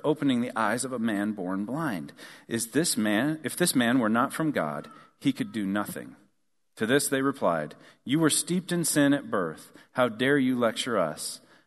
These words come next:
And they threw him out. And Jesus heard that they had thrown him out, and when he found him, he said, "Do you believe in the Son of Man?"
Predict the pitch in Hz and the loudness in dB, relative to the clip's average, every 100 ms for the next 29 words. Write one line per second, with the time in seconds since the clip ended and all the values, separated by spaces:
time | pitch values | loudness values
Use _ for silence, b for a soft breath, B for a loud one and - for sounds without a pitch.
0 | - 92 85 78 - - 127 131 127 113 | -14 -10 -10 -10 -12 -4 -2 -2 -4 -6
1 | 80 73 - - - _ _ _ _ _ | -6 -10 -12 -20 -20 _ _ _ _ _
2 | _ _ _ - 101 131 147 110 - 151 | _ _ _ -10 -4 0 0 0 0 4
3 | 160 117 101 127 110 107 - 139 139 117 | 6 4 2 2 2 0 0 2 4 4
4 | 117 139 110 - B B B 95 110 113 | 6 6 4 0 B B B -4 0 4
5 | 151 143 135 - - 123 120 175 185 156 | 6 4 0 -6 -10 -6 4 8 8 6
6 | 113 104 107 123 - 143 117 117 - 147 | 2 0 0 2 8 8 8 2 -6 -2
7 | 190 202 170 143 120 113 113 113 113 123 | 0 2 4 6 6 4 2 0 0 0
8 | 117 110 104 80 71 | 0 0 -2 -4 -10